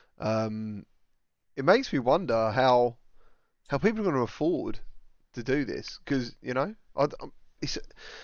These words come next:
I, I know they will. I know people will, because if you, if you're passionate about games, you'll put the, you, you put the hours in to get the games you want.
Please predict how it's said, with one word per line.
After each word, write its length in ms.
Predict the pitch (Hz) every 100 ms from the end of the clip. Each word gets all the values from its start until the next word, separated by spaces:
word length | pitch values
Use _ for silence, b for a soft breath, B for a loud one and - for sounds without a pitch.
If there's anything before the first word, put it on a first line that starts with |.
| B
I, 80 | -
I 140 | 214 233
know 140 | 285
they 80 | 220
will. 340 | 240 233 202 -
I 60 | 180
know 140 | 202
people 240 | 180 180 170
will, 160 | 208 160
because 300 | 139 139 139
if 100 | 131
you, 160 | 147
if 80 | 135
you're 60 | 123
passionate 320 | 180 165 143
about 260 | 135 123
games, 400 | 117 175 139 110
you'll 100 | 127 117
put 200 | 117 104
the, 240 | 123 120 -
you, 160 | 123 -
you 120 | - 113
put 220 | - -
the 120 | 127
hours 220 | 131 113
in 100 | 120
to 80 | 107
get 160 | - -
the 60 |
games 260 | 107 120 104
you 80 | 117
want. 260 | 156 -